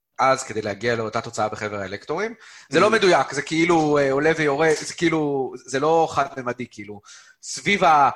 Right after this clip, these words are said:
Speaker 1: סביב המדינות המתנדנדות, יש שם קבוצה גדולה שכאילו עוזרת לטראמפ, אבל אחרי זה, אם הם כולם עוברים, כאילו, אתה יודע, אם טקסס עוברת, אז נגמר הסיפ-, כאילו, אז יש לך פתאום רוב מטורף.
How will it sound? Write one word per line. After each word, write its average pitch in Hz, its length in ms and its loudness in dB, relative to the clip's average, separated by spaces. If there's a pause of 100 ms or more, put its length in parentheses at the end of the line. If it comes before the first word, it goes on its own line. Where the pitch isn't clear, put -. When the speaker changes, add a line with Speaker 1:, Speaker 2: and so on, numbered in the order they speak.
(280)
Speaker 1:
סביב 185 180 0
המדינות 190 280 2
המתנדנדות, 185 840 0 (420)
יש 143 140 -4
שם 165 160 -4
קבוצה 160 380 -2
גדולה 151 300 0
שכאילו 139 300 -8
עוזרת 135 200 -2
לטראמפ, 127 320 -2
אבל 104 100 -6
אחרי 175 320 0
זה, 170 260 0 (100)
אם 131 120 -12
הם 120 120 -10
כולם 147 240 2
עוברים, 165 260 -4
כאילו, 135 220 -10
אתה 127 120 -14
יודע, 131 140 0
אם 110 140 -8
טקסס 185 280 -2
עוברת, 160 300 0
אז 120 140 -10
נגמר 139 220 0
הסיפ-, - 300 -6
כאילו, 127 160 -6
אז 120 60 -8
יש 131 80 -8
לך - 60 -10
פתאום 135 240 -12
רוב 127 220 -10
מטורף. 131 460 -2